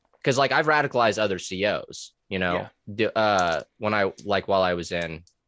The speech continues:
Speaker 1: um, I think I personally radicalized, like, four of my coworkers and got them to quit. But it was, it's just so, uh,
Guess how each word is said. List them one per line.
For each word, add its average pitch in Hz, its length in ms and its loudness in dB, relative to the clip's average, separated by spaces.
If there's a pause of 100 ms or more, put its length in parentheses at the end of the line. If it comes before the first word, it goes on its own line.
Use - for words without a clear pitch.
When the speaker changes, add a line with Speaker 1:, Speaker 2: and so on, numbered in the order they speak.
(200)
Speaker 1:
um, 90 260 -2
I 95 80 0
think 120 180 -6
I 98 100 2 (560)
personally 98 360 0
radicalized, 87 520 0
like, 82 220 -2 (680)
four 110 220 4
of 101 60 2
my 87 140 0
coworkers 90 520 -2
and 87 80 -8
got 90 160 -2
them 85 120 -8
to 82 60 -14
quit. - 360 -2 (380)
But 98 120 0
it 104 60 2
was, 98 180 -4
it's 101 200 -4
just - 320 -2
so, 113 480 2
uh, 92 720 0